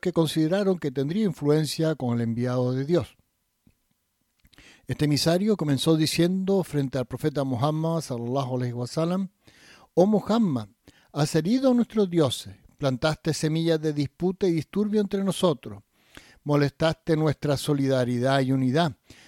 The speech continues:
trajiste dolor y tristeza a todos nosotros. Si es la riqueza lo que quieres, te haremos el más rico de nuestras tierras. Si es el poder, la autoridad y el liderazgo que quieres, te haremos nuestro líder.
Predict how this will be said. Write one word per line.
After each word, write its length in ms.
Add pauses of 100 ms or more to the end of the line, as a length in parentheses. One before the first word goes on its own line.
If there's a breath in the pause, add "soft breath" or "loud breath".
(120 loud breath)
trajiste 540
dolor 380
y 80
tristeza 540
a 20
todos 280
nosotros. 540 (840 soft breath)
Si 160
es 80
la 180
riqueza 460
lo 140
que 180
quieres, 420 (140)
te 100
haremos 420
el 80
más 260
rico 360
de 80
nuestras 300
tierras. 480 (480 loud breath)
Si 180
es 80
el 140
poder, 340
la 140
autoridad 540
y 120
el 80
liderazgo 540
que 160
quieres, 400 (320 soft breath)
te 80
haremos 360
nuestro 320
líder. 400